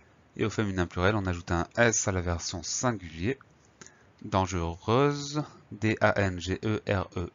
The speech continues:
U S E S. Voilà pour ce mot dangereux. On en a à présent fini avec les mots de la liste. On va pouvoir passer une petite dictée. Je vous laisse quelques secondes pour vous armer de votre stylo, de votre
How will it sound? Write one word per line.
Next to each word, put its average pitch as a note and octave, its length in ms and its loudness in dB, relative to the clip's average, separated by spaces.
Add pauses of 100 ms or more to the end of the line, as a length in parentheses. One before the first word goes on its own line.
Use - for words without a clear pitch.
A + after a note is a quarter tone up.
U C3+ 180 -6 (280)
S D#3+ 460 6
E A#2 180 -8
S. - 480 -6 (840)
Voilà G#2 300 0
pour G2+ 200 -10
ce - 120 -10
mot A2+ 320 -8
dangereux. A2 540 -4 (920)
On G2+ 140 0
en G2+ 140 2
a G#2 60 8
à G#2 60 6
présent G2+ 240 -2
fini G#2 300 -4
avec F2+ 240 -2
les E2+ 80 -6
mots E2+ 100 -4
de F2 80 -10
la A#2+ 120 2
liste. F3+ 240 -6 (1040)
On C#3+ 160 4
va C3+ 120 12
pouvoir A2 260 2
passer A2 340 0
une G#2 180 -2 (240)
petite E3 640 -4 (160)
dictée. B2 420 -4
Je A#2+ 120 -6
vous G2+ 100 -10
laisse G2 160 -6
quelques F#2+ 280 -6
secondes G2 380 -8
pour F#2+ 180 -8
vous F2+ 200 -8
armer F2+ 200 -2
de F2+ 100 -6
votre F2 260 -8
stylo, B2 520 -4
de A2+ 120 -6
votre G#2 320 -10